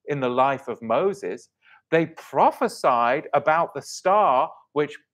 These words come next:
pointed to Mashiach and the child from whom he would rise. And because of this, Pharaoh ordered the death of all baby boys.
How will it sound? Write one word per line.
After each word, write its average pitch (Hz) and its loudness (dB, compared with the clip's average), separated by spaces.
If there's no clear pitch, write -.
pointed 196 -4
to 165 -14
Mashiach 143 -6
and 165 -4
the 160 -4
child 156 0
from 170 -4
whom 127 -4
he 143 -8
would 170 -8
rise. 202 -6
And 165 -2
because 202 -2
of 156 -4
this, - -16
Pharaoh 175 0
ordered 135 0
the 123 -12
death 123 -2
of 110 -8
all 127 -4
baby 117 -4
boys. 95 -8